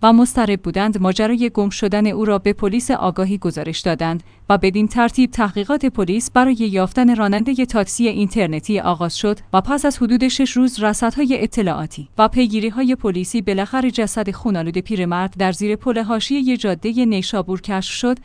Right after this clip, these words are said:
و این گونه پرونده قتل پیرمرد هفتاد سال زیر ذره بین تحقیقات قرار گرفت.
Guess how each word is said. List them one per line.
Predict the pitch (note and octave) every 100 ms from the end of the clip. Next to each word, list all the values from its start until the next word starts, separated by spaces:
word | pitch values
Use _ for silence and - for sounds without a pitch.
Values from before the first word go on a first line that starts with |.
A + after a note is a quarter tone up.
| - -
و |
این | D#3 A3 B3
گونه | C4+ C4+ B3+
پرونده | A#3+ G#3 G#3 A3+ D4 C#4+
قتل | A3 G#3 A#3
پیرمرد | G#3+ A3+ F#3+ F3 E3+
هفتاد | F3 F3 F3 - G#3 G#3
سال | - - G#3 G3+
زیر | F#3+ E3+
ذره | G3+ G3 G#3+
بین | F#3+ G#3+ A#3+
تحقیقات | A#3+ G3 F#3+ F#3+ B3+ B3
قرار | F#3 D3+ C#3+
گرفت. | C3 B2+ - -